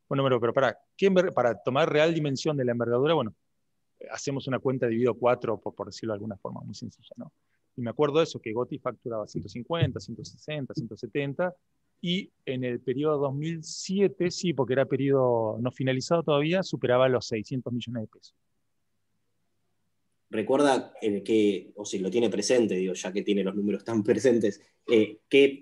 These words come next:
Speaker 2: qué volumen de facturación tenía la firma Gotti en los años dos mil cuatro, dos mil cinco?
Speaker 1: Y más de cien millones de pesos, no, no, con precisión no, no. Está en el informe, lo tengo todo escrito.
Speaker 2: Bien. Lo llevo entonces a este informe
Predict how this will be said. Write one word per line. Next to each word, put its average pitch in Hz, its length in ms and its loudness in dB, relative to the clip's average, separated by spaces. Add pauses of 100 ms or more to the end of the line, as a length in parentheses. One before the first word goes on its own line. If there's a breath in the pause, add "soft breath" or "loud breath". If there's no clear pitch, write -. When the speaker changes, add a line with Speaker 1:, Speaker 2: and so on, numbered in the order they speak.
Speaker 2:
qué 131 140 0
volumen 131 380 4
de 117 80 0
facturación 110 760 -2
tenía 110 300 -2
la 98 80 -4
firma 107 320 -4
Gotti 117 300 -2
en 101 40 -2
los 95 140 -6
años 101 180 -4
dos 98 140 -12
mil 98 180 -16
cuatro, 110 560 2
dos 95 160 -8
mil 90 140 -16
cinco? 104 720 -4 (1160)
Speaker 1:
Y 135 220 -10
más 135 200 -4
de 135 80 -4
cien 139 180 -4
millones 123 280 -4
de 113 60 -6
pesos, 117 340 -10
no, 113 160 -8
no, 104 240 -12
con 104 140 -12
precisión 120 400 -6
no, 120 180 -2
no. 107 160 -10 (320)
Está - 140 -2
en 190 80 4
el 151 120 0
informe, 123 360 -4
lo 107 100 -8
tengo 131 200 -10
todo 117 140 -10
escrito. - 300 -18
Speaker 2:
Bien. - 340 -14 (1080 soft breath)
Lo 131 100 4
llevo 170 180 6
entonces 139 280 0
a - 20 -4
este 120 140 -2
informe 101 520 -2